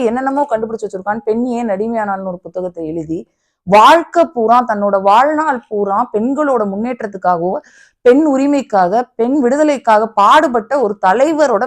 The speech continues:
பேரை உச்சரிக்கிற தகுதி கூட ஒரு ஆம்பளை வெறி பிடிச்ச ஒரு ஆணாதிக்க மூளை உடைய சீமானுக்கு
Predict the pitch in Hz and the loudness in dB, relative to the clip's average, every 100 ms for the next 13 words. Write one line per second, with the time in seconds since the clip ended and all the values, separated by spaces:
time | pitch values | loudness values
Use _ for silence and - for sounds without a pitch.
0 | - 262 320 370 262 208 - 311 285 - | -6 -4 0 2 0 -4 -6 -4 -4 -4
1 | 185 233 - 190 240 269 202 190 208 - | -4 -4 -2 -2 0 -4 -4 0 2 0
2 | _ _ _ _ - 240 247 214 262 349 | _ _ _ _ 0 4 6 6 6 6
3 | 359 349 311 233 240 294 - 233 226 - | 4 6 6 4 2 0 -4 -6 -6 -6
4 | 226 311 - _ _ _ _ _ - 233 | -2 -2 -2 _ _ _ _ _ -2 4
5 | 240 269 339 330 302 - 311 254 226 269 | 6 6 6 4 4 2 2 2 2 2
6 | 269 247 202 190 185 254 - 269 285 277 | 2 2 0 0 0 -2 -4 -4 -2 0
7 | 214 180 | -2 -6